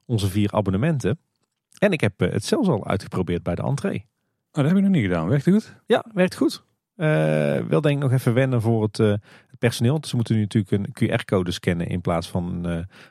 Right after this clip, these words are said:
Speaker 1: een barcode of, eh, of zo'n, eh, zo'n chippy in de pas. Maar nee, heet super.
Speaker 2: En bij mij werkt het eigenlijk precies hetzelfde, in ieder geval in de app zelf dus. Bij mij stonden de abonnementen er direct in. En, eh, volgens mij is het zo dat als jij jouw abonnement al hebt gekoppeld aan jouw Efteling-account, dus je logt even in op de site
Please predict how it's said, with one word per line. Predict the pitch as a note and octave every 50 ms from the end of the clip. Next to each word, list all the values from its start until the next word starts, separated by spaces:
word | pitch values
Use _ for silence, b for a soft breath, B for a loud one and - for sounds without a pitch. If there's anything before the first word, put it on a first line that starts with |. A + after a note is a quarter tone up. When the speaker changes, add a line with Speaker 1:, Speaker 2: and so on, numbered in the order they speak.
| B
Speaker 1:
een | - - F2+
barcode | E2+ F#2+ F#2+ - - - F2+ E2 - F2 -
of, | G2 - - - -
eh, | F2+ E2+ F2
of | F2+ G#2+
zo'n, | - - F2+ F2 F2 F2
eh, | F2 E2+ E2+ E2
zo'n | E2+ E2+ E2
chippy | - - A2+ - G2
in | F2 F2+ E2 E2+
de | E2+
pas. | - - A2 F3 - - B B B B B B B B B B _ _
Maar | - C#3+
nee, | G3+ A#3 F#3+ C#3+ -
heet | _ - G2 -
super. | - - G3+ - C4+ - - _ _ _ _ _ _ _ _ _ _ _
Speaker 2:
En | -
bij | G#2+ A#2+
mij | C3 C3+ C3 C3
werkt | C3 C3 B2 A2
het | A2+ A2+
eigenlijk | A#2+ A#2 A2+
precies | - - - C#3
hetzelfde, | A#2+ G#2+ - B2 A#2 A2+ A#2
in | A#2+
ieder | A#2 A2
geval | A2 A2+ A#2+ A2
in |
de | G#2 G2+
app | G2+
zelf | - - B2 C3+ A#2
dus. | B2 C#3+ D3 -
Bij | - G#2+
mij | A2 A2
stonden | A2 - - B2+ A2+ G#2
de | G#2
abonnementen | G2+ G#2 G#2+ G#2 G2+ F#2+ G2+
er | F#2+ F#2+
direct | F2+ G2 F#2+ G#2+ G#2+ -
in. | - B2 D3+ C#3+ A#2
En, | A2+ G#2+ G2+ G2+
eh, | G2+ G2+ G2
volgens | F#2+ F2+ F#2+ F#2 -
mij | - G2 F#2+
is | F#2
het | - - G2
zo | F#2+
dat | F#2 F2+ -
als | - F#2 F2 -
jij | F#2+ F#2
jouw | F2+ F2
abonnement | E2+ F2 F2+ F2+ F2+ F#2 F2+
al | F2+ F2+
hebt | F2+ F2+
gekoppeld | - - - - - C3+ A#2 A2 -
aan | G#2+ F#2+
jouw | F2 F2
Efteling-account, | F#2+ A2+ A#2 - - D3 D3+ C#3 - - C#3+ D#3 E3 - -
dus | - -
je | -
logt | F2 E2+ - -
even | F#2 F2
in | F#2 F#2
op | F2+ E2+
de | F2+
site | F2+ - F#2 F2+